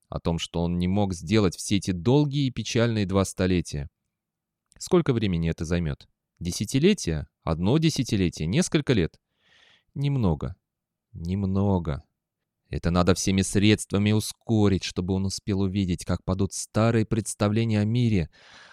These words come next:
успел стать правителем Авроры, а следовательно, и всех внешних миров.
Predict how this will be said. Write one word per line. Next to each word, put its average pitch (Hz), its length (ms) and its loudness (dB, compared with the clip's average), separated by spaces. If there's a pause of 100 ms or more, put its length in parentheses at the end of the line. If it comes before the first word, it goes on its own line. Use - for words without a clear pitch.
(180)
успел 98 460 -2
стать - 360 -2
правителем 104 560 2
Авроры, 104 380 4
а 95 60 4
следовательно, 98 800 0 (180)
и 80 80 -8
всех - 480 -2
внешних 120 480 -4
миров. 127 360 2